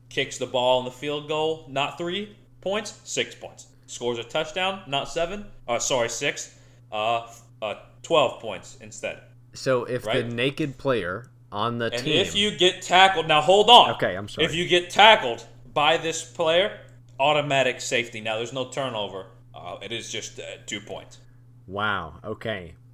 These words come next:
Speaker 2: That's very fascinating, and instead of talking about that more, I think that's a great point to just end the episode and have the people kind of, uh, maybe, maybe dive into that themselves, because that is a very interesting rule proposition that you have.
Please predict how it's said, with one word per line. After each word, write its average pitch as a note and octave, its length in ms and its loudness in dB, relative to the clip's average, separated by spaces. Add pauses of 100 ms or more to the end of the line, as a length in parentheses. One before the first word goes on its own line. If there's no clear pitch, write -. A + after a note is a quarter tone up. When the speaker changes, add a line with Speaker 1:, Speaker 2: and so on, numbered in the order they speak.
(360)
Speaker 2:
That's A2+ 300 -6
very B2 320 0
fascinating, G#2+ 760 -4
and G#2 360 -8
instead A2 440 -4
of B2+ 200 -2 (100)
talking C3+ 380 -4
about A2+ 180 -2
that G#2+ 200 -4
more, C3+ 300 -6
I A2+ 80 -8
think - 160 -10
that's G2+ 180 -8
a G2 40 -14
great A2 320 -8
point G2+ 240 -12
to F#2+ 80 -14
just F2+ 240 -12 (100)
end G2+ 340 -8
the F2+ 160 -12
episode E2 540 -14 (340)
and F#2 200 -6
have G2+ 320 -2
the G2 100 -8
people F#2+ 360 -10
kind F#2+ 180 -12
of, E2+ 160 -12 (520)
uh, E2 320 -10
maybe, F#2+ 460 -10 (300)
maybe D#3 260 -6
dive A#2 320 2
into G#2 160 -6
that F#2 180 -6
themselves, E2+ 520 -10
because F#2 240 -14
that G#2+ 160 -4
is F#2+ 100 -10
a F#2 60 -12
very F#2+ 280 -8
interesting G2 500 -12
rule F#2 320 -8
proposition F2+ 640 -10
that E2 140 -16
you F2 100 -14
have. F2 340 -10